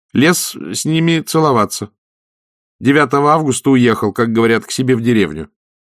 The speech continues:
Распутин уехал не один. Он повёз самых верных в Верхотурский монастырь поклониться мощам святого Симеона,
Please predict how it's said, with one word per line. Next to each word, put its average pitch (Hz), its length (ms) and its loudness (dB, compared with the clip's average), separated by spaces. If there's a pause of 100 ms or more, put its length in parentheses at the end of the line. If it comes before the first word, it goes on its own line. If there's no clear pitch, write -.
(420)
Распутин 135 500 0
уехал 120 360 0
не 117 140 -2
один. - 380 -6 (460)
Он 113 180 0
повёз 113 300 2
самых 104 400 0
верных 101 520 0
в 80 40 -10
Верхотурский 92 720 -4
монастырь 90 500 -4
поклониться 85 520 -6
мощам 80 400 -6
святого 80 440 -8
Симеона, - 580 -12